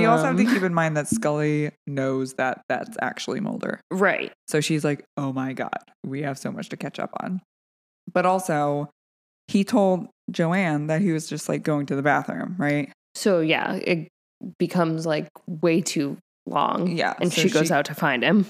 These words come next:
Speaker 1: Yeah, and she sees
Speaker 2: him talking to
Speaker 1: Someone that
Speaker 2: Scully.
Speaker 1: looks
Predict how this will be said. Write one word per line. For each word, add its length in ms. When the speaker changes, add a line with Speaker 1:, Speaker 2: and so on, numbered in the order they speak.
Speaker 1:
Yeah, 440
and 260
she 340
sees 580
Speaker 2:
him 260
talking 220
to 60
Speaker 1:
Someone 320
that 60
Speaker 2:
Scully. 120
Speaker 1:
looks 300